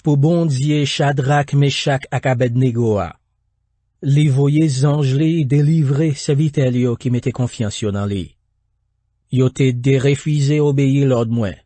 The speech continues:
Yo te pito mouri pase pou yo ta met ajenou pou adore yon bondye ki pa bondye pa yo a. Kounyeya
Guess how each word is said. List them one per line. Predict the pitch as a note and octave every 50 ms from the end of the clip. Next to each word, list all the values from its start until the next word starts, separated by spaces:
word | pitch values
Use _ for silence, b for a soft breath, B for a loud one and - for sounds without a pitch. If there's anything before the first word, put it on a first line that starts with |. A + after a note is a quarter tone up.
| _ _ _ _ _ _ _ _ _ _ _ _ -
Yo | D3 C#3+ C#3
te | - D3+ C#3+
pito | D3 F3 D#3 C#3 F3 D#3+ E3
mouri | E3+ F3+ F3+ F3 C#3+ C3+ F3 F#3+ F3+ D3 - _ _ _ _ _ _ _ _ _
pase | - D3+ C#3 - E3+ D3
pou | D3 D#3+ D3+
yo | D3+ D3+ C#3+
ta | - C#3 C3+
met | D3 D#3+ D3+ C#3 D#3
ajenou | D3 D#3 C#3 C#3 E3 E3 E3 E3+ F3+ F3 E3 C3+
pou | - - C3+ C3+
adore | C3 C3 D3 C#3+ B2 C#3 C#3
yon | B2+ B2+ A#2+ B2
bondye | B2 B2+ B2+ B2 A#2+ B2 B2+ A2 F#2+
ki | - - G#2+
pa | A2 G#2 G2+
bondye | G#2 G#2+ G#2 G2+ G2+ F#2+
pa | - - F#2+ F#2+
yo | F#2+ F#2+ F#2 F#2
a. | F2+ D#2+ D#2+ - _ _ _ _ _ _ _ _ _ _ _ _ _ _ _ _ _ _ _ _ -
Kounyeya | - D#3+ E3+ E3 D#3+ D3 B2+ A#2+ A#2 A#2 B2+ C3+ C#3 C#3 C#3 -